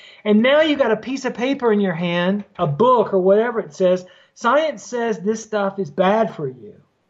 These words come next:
okay? It's bad for you. Now you have to make a decision.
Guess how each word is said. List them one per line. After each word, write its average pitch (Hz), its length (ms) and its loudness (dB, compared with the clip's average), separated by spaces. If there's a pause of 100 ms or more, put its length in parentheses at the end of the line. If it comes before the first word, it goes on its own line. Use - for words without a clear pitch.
okay? 190 520 2 (380)
It's 202 140 -2
bad 240 400 2
for 147 140 -12
you. - 200 -18 (680)
Now 240 220 0
you 311 200 -2
have 247 160 -8
to 220 60 -8
make 208 240 -2
a 226 40 -10
decision. 240 640 -2